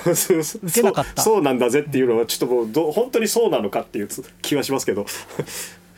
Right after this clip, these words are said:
Speaker 2: だ-、かたやその、通常のビデオカメラとあんな背景ボケないから、
Speaker 1: うん。
Speaker 2: あの、当時ディーオーエフアダプターっていうのを自作したりとか
Speaker 1: あー、そうですね。
Speaker 2: してます？
Speaker 1: ディーオーエフですね。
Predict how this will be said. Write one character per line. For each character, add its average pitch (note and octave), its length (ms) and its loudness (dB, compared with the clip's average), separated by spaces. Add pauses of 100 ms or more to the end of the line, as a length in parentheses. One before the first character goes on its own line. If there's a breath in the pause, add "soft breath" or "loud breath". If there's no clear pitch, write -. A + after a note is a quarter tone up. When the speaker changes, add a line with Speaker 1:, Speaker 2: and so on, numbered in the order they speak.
(300 loud breath)
Speaker 2:
だ-、 F3 120 -4
か E4 180 0
た F4 100 0
や A#3 120 6
そ F3+ 160 0
の、 E3+ 520 2
通 D#4 220 -2
常 E4 140 0
の D#4 80 2
ビ B3+ 120 -2
デ C#4 120 0
オ D4 60 0
カ D4+ 100 2
メ C#4 100 2
ラ D3+ 200 4
と D3+ 280 2
あ E3 60 2
ん F3 100 -6
な F3 100 -2
背 B3 200 0
景 F3 100 -2
ボ C#3+ 140 -4
ケ G#3+ 120 -2
な F3+ 120 2
い C3 60 -2
か D3 120 -6
ら、 C#3+ 400 2
Speaker 1:
う A2 60 -6
ん。 G2+ 120 -6 (200)
Speaker 2:
あ D3+ 120 -2
の、 C#3 100 -4
当 C#4 200 0
時 D#3 140 -2
デ C3 140 -4
ィ B3+ 80 2
ー D4+ 80 0
オ D4+ 100 2
ー D4+ 60 0
エ - 20 -2
フ B3 140 -4
ア C4+ 60 2
ダ C4+ 140 2
プ - 80 -16
タ D3+ 160 0
ー - 40 -4
っ - 20 -20
て - 160 -8
い C#3 40 -4
う C3+ 60 -6
の C3 80 -10
を B2+ 40 -12
自 C3+ 140 -2
作 C#3+ 280 0
し - 80 -4
た D3+ 100 -2
り A#2+ 80 -10
と C3 80 0
か A#2+ 60 4
Speaker 1:
あ - 20 4
ー、 - 20 2
そ A#2 120 -2
う - 20 2
で D#3+ 80 4
す D3 100 2
ね。 A2 40 0
Speaker 2:
し C3 80 2
て D3+ 120 6
ま D3 100 4
す？ C#3+ 100 2
Speaker 1:
デ - 20 4
ィ G#2+ 40 4
ー - 20 4
オ - 0 -
ー - 0 -
エ - 40 2
フ G2 40 0
で G2 80 0
す F#2 100 -4
ね。 A#2+ 220 -2